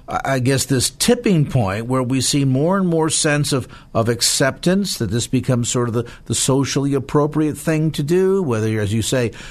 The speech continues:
"Gee, instead of the money to keep grandma alive for another year, that could go to support, you know, education in, in, in the family and, and, uh,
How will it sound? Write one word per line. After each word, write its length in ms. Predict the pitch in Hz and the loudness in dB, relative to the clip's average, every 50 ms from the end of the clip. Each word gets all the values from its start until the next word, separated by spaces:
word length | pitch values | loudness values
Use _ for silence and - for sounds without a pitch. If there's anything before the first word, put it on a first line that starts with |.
| - - - | -18 -12 -4
"Gee, 140 | - 131 123 | 0 0 2
instead 400 | 95 113 107 92 - 147 139 135 | 2 0 0 0 0 0 0 0
of 60 | 123 | 0
the 80 | 123 | 0
money 260 | 123 135 143 147 143 127 | 2 2 2 2 0 0
to 80 | 123 | -2
keep 260 | 104 - 143 143 143 | 0 0 -2 -2 0
grandma 420 | - 135 147 160 160 147 131 127 123 | 0 0 0 2 2 2 2 2 2
alive 300 | 120 123 123 127 127 - | 2 2 2 0 0 0
for 100 | 143 127 | 0 0
another 280 | 123 127 127 123 123 | 2 2 0 0 0
year, 340 | 127 135 156 185 190 180 175 143 | 0 2 2 2 2 2 2 2
that 160 | 135 123 123 | 0 -2 -2
could 120 | 135 120 | -2 -2
go 160 | 107 131 127 | 0 0 0
to 80 | 127 120 | 0 -2
support, 500 | 117 - 139 - - 139 131 127 127 - | -2 -4 -4 -2 -2 -2 -2 -2 -2 -2
you 100 | 135 135 | -2 -2
know, 200 | 127 127 123 127 | 0 0 0 0
education 600 | 127 123 117 131 - - 156 156 147 - - 139 | -2 -2 -4 -4 -2 -2 0 0 0 0 0 0
in, 320 | 131 127 127 117 113 113 113 | 0 0 0 -2 -4 -4 -4
in, 200 | 113 120 117 - | -4 -4 -4 -4
in 200 | 85 123 120 120 | -2 -2 -2 -2
the 80 | 117 | -2
family 540 | 113 - 175 170 170 165 156 156 156 156 147 | -2 0 0 0 2 0 0 0 0 0 0
and, 160 | 139 131 117 | 0 -2 -2
and, 300 | 92 123 120 117 117 113 117 | -2 -2 -2 0 0 0 0
uh, 180 | 117 113 110 | 0 0 -2